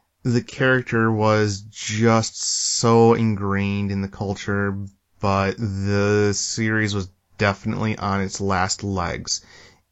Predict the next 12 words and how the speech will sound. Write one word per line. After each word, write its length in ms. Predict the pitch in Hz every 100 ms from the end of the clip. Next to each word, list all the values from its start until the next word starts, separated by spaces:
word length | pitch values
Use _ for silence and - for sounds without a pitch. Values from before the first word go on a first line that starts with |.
| _ -
And 680 | 110 107 104 104 104 98 - _
you 200 | - 113
could 160 | 104 107
tell 360 | - 123 120 110
that 200 | 107 139
they 80 |
wanted 420 | 180 107 104 107 101
to 100 | 104
do 240 | 107 104
something 680 | - - 110 107 110 110 101
to 120 | 113
get, 420 | 101 107 101 -